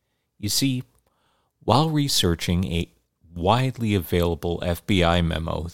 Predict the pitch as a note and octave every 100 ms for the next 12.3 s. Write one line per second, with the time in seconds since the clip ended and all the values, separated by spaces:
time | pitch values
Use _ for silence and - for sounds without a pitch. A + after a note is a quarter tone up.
0 | - F#2 - E2+ D#2+ D#2 E2+ G2+ - A2
1 | C3 - C#3+ C#3+ - F#2+ G2+ F2+ G2 A#2+
2 | - - B2+ A2+ E2 G#2 - - F#2 -
3 | G2 G2+ A#2 A2+ A#2+ - A#2 D3+ D3 -
4 | F3 E3+ E3+ - F3+ E3+ - D3+ D3+ D3
5 | D3+ C#3+ - B2+ A#2 G#2+ A#2 - G2+ -
6 | - A2 G2+ G2 F#2+ - E2+ D2+ G2 G#2
7 | E2+ D2 B1+ - - - - - - _
8 | _ - E2+ F#3 F2 - - A2+ A2+ A2
9 | - A2+ A2+ E2+ D#2+ - D#2+ F2 G#2+ D#2
10 | - - C3 - - D#2 G#2 - - -
11 | C#3 D3+ D3 - - E3 F#3+ - - D#2+
12 | - -